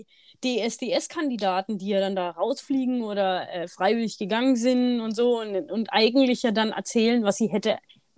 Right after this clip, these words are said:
also was sie eigentlich hätten sagen sollen und was sie da, äh, hätten unterschreiben sollen und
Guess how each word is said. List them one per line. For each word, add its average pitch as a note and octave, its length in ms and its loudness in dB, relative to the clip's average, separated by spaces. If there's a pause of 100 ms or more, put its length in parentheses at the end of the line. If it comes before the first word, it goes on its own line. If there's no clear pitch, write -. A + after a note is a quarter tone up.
(160)
also F#3+ 220 4
was F#3+ 160 4
sie - 220 -4
eigentlich A#3+ 520 4
hätten A3+ 420 -4 (360)
sagen B3 600 4
sollen B3+ 680 0
und G3+ 340 -8
was G3+ 200 -6
sie A3+ 120 0
da, G3+ 380 2
äh, F#3+ 160 -4
hätten G#3+ 240 -4
unterschreiben B3 880 0
sollen A#3 640 -2
und G3+ 220 -10